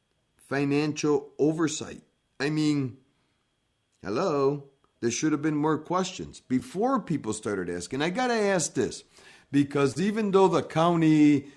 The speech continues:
you know, selected this organization to kind of distribute and manage, manage that one point,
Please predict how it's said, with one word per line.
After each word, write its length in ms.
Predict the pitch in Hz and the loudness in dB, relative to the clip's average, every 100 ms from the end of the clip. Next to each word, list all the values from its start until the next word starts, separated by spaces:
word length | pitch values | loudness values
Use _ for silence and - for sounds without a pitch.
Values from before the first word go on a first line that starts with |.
| _ | _
you 120 | 147 | 0
know, 160 | 139 120 | 0 0
selected 580 | - 117 143 143 143 127 | -2 0 2 2 -2 -2
this 220 | 127 147 | -2 2
organization 960 | 135 120 113 110 147 147 139 139 123 117 | 2 2 -2 2 4 4 4 0 0 0
to 140 | 113 | -4
kind 320 | - 143 135 | -2 0 2
of 280 | 123 110 - - - - | 2 2 -2 -16 -16 -4
distribute 600 | 127 - 147 156 147 139 | -2 -2 2 2 4 2
and 140 | 120 | 2
manage, 440 | 120 143 143 113 98 - | 2 2 2 0 -6 -12
manage 460 | 110 139 143 135 | -4 0 2 0
that 200 | 117 127 | 0 -2
one 260 | 110 143 143 | 0 0 0
point, 440 | - 143 143 127 | -2 0 0 -2